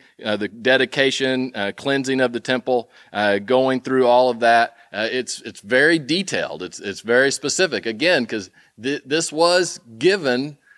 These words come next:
for them to be doing this at that time. Again, you know, n-, Numbers and, and, uh, really the beginning of this, a lot of these things that are written about how the Levites,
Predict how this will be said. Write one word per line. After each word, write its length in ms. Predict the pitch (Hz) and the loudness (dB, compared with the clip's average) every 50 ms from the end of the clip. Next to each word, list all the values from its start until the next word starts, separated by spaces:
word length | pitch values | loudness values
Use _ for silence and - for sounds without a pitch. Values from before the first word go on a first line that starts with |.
| _ _ _ _ _ _ - | _ _ _ _ _ _ -2
for 200 | 147 147 151 147 | 2 2 2 2
them 340 | 131 131 156 165 175 185 170 | 2 2 2 2 2 0 -2
to 100 | - 165 | -4 -4
be 220 | 147 143 160 175 | 0 0 0 0
doing 460 | 165 139 135 156 190 202 190 175 147 | 0 0 0 2 4 4 2 2 0
this 280 | 135 135 139 139 131 - | 0 -2 -2 -2 -4 -2
at 200 | - 147 160 - - | -2 -2 -2 0 0
that 220 | 156 147 135 - | 0 0 0 -2
time. 340 | - 160 160 151 101 - - - _ _ _ _ _ _ - | -4 -6 -6 -6 -8 -10 -14 -20 _ _ _ _ _ _ -6
Again, 440 | 107 117 120 151 160 151 131 131 - | -4 0 2 4 4 4 2 0 -4
you 80 | 160 139 | -2 -2
know, 80 | 131 | -2
n-, 160 | 127 135 131 127 | -2 -4 -6 -8
Numbers 680 | - 131 123 139 147 175 190 165 160 151 147 147 143 - | -8 -4 0 2 2 2 2 2 2 2 2 0 -2 -2
and, 260 | 120 120 117 113 113 - | -2 -2 -2 -4 -6 -8
and, 180 | - 110 110 117 | -10 -8 -8 -6
uh, 220 | 113 - 120 123 104 | -6 -6 -8 -8 -6
really 300 | 131 139 139 151 151 143 | -2 0 2 2 2 2
the 120 | 123 123 | 0 -2
beginning 540 | 120 113 110 117 123 120 127 - 156 180 160 | -4 -6 -6 -6 -4 0 2 2 2 2 2
of 80 | 139 120 | 2 2
this, 160 | 127 127 123 | 0 0 0
a 80 | 120 | 0
lot 220 | 117 120 120 139 147 | 0 2 2 2 2
of 100 | 147 135 | 2 0
these 400 | 127 139 143 143 139 135 - - _ - - - _ - | -2 -2 -2 -2 -2 -4 -6 -10 _ -20 -20 -20 _ 0
things 320 | 135 139 147 151 147 127 | 2 2 2 2 0 0
that 140 | 131 135 131 | 2 2 4
are 160 | 123 120 117 | 4 4 2
written 320 | 117 131 151 170 139 131 120 | 4 4 2 2 2 0 -2
about 240 | 117 123 123 127 | 0 2 2 2
how 160 | 127 127 127 123 | 4 2 2 2
the 80 | 123 | 2
Levites, 640 | 117 120 127 139 139 139 135 131 131 120 - - - | 0 0 0 0 2 4 4 4 2 0 -4 -10 -20